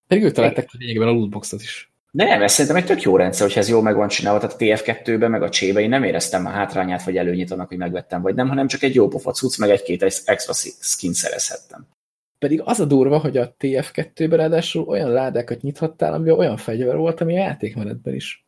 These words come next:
Speaker 1: változott. Mert ugye az, kaptál olyan fegyvereket, amik nem voltak korábban, és máshogy működtek.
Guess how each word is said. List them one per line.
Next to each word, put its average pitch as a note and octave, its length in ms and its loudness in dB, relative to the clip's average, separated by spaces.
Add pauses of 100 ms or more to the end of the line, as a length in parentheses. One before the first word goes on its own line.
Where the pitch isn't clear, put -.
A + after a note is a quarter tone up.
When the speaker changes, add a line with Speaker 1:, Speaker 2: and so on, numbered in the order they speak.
Speaker 1:
változott. C3 760 -8 (120)
Mert C3 160 -2
ugye C3+ 180 2
az, C3+ 160 -2 (920)
kaptál B2+ 380 2
olyan A#2 180 2
fegyvereket, C3 480 0
amik C#3 180 -4
nem A2 140 -6
voltak A#2 300 -6
korábban, A2 420 -4
és A2+ 120 -8
máshogy B2+ 320 -4
működtek. A#2 500 -4